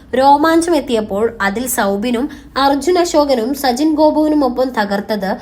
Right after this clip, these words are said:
സോഷ്യൽ മീഡിയ താരങ്ങളായിരുന്നു. സിജു സണ്ണി, ജോമോൻ ജ്യോതിർ, അഫ്സൽ പി എച്ച്, അനന്തരാമൻ, അബിൻ ബിനോ, ജഗദീഷ് തുടങ്ങിയ സോഷ്യൽ മീഡിയയിൽ സ്വീകാര്യത നേടിയ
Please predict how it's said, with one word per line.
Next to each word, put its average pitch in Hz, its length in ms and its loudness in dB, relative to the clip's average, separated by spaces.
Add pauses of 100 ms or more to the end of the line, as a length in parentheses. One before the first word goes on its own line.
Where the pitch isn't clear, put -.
(280)
സോഷ്യൽ 320 380 2
മീഡിയ 302 300 4
താരങ്ങളായിരുന്നു. 190 1120 -4 (240)
സിജു 233 300 -4
സണ്ണി, 269 540 -2 (240)
ജോമോൻ 311 500 4
ജ്യോതിർ, 277 400 2 (280)
അഫ്സൽ 392 500 2
പി 349 40 4
എച്ച്, 285 340 2 (160)
അനന്തരാമൻ, 262 800 2 (300)
അബിൻ 349 360 4
ബിനോ, 359 360 4
ജഗദീഷ് 269 540 0
തുടങ്ങിയ 294 320 2
സോഷ്യൽ 254 480 -2
മീഡിയയിൽ 262 440 0 (260)
സ്വീകാര്യത 370 720 4
നേടിയ 277 440 2